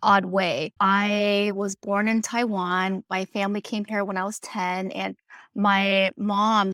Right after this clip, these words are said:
I was being very Americanized. Uh, at age ten, you just wanna be like your friends.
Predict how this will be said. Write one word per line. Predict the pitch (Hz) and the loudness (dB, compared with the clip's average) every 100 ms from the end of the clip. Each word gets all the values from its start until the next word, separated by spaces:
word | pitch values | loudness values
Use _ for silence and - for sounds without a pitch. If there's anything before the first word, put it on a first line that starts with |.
| - | 0
I | 208 | -2
was | 202 | 0
being | 233 208 196 | -4 -4 2
very | 233 240 | 2 4
Americanized. | 208 208 220 196 165 139 143 208 - | 2 2 0 -2 -4 -6 -4 -6 -6
Uh, | 220 | -10
at | 214 - - | -8 -6 -6
age | 196 196 | -6 -8
ten, | - 220 202 | -6 -4 -2
you | 185 | -2
just | 185 | -4
wanna | 196 196 | -4 -4
be | 190 196 | -2 -2
like | 190 185 | -2 -4
your | 190 | -10
friends. | - 214 180 185 | -2 0 0 -6